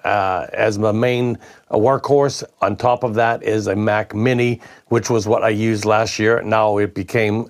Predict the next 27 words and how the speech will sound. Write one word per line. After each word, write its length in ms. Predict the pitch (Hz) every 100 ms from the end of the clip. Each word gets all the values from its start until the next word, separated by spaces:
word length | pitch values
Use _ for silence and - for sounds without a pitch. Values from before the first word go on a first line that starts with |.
| -
it 140 | 107
took 180 | 113 104
a 80 | 95
role 420 | 110 110 110 92
of 120 | 90
a 80 | 87
backup, 600 | 98 98 - 78 - - - - -
and 240 | - 107 104
it's 160 | 101
a, 320 | 98 98 101 -
a 100 | 95
backup. 460 | 98 98 98 90
I 40 | 101
have 120 | 92
a 60 | 95
Kel 280 | - 117
Digi, 460 | 101 117 95 104 107 - - -
uh, 340 | 110 104 101
hub 420 | 101 127 135 127 - - _ _
to, 240 | 123 107
uh, 280 | 104 101 107 - -
because 320 | - 110 98
you 80 | 101
run 200 | 110 104
out 140 | 101
of 140 | 90
ports, 500 | - 160 156 127 -